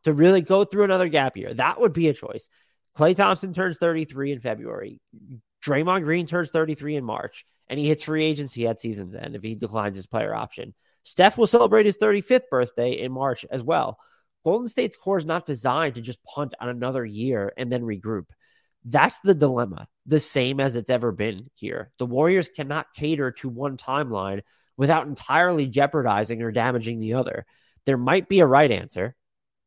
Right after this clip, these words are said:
which would be maximizing Steph's window, but there's not an easy one. And whether Golden State even has a choice anymore is an entirely separate matter,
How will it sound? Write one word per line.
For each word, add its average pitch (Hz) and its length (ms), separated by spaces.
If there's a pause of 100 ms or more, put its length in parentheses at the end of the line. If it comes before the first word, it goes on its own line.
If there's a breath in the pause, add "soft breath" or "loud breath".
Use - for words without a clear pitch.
which 104 280
would 92 160
be 98 120
maximizing 95 600
Steph's - 320
window, 92 400 (300 soft breath)
but 160 80
there's 196 160
not 233 220
an 196 100
easy 190 240
one. - 80 (720)
And 190 160
whether 240 240
Golden 269 340
State 208 440
even 208 180
has 196 160
a 117 60
choice - 500
anymore 254 600 (400)
is 180 140
an 180 60
entirely 175 560
separate 185 400
matter, 117 520